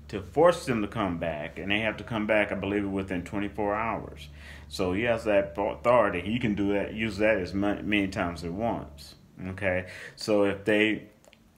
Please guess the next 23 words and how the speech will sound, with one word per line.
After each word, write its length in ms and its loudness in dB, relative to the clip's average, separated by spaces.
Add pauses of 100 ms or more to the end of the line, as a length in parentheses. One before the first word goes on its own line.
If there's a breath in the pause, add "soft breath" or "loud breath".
(140)
do 180 2
not 340 4
come 220 -2
back 480 0 (1700 loud breath)
and 320 2
do 200 2
as 220 -2
he 100 -4
wants, 720 -2 (460)
which 360 -4
gives, 600 2 (320 loud breath)
one 180 -2
of 60 2
the 60 0
main 340 6
things 240 0
he 80 -2
wants 300 0
to 60 -8
do 440 -2 (240)
is 340 -4 (360 loud breath)
have 440 4
them 380 -2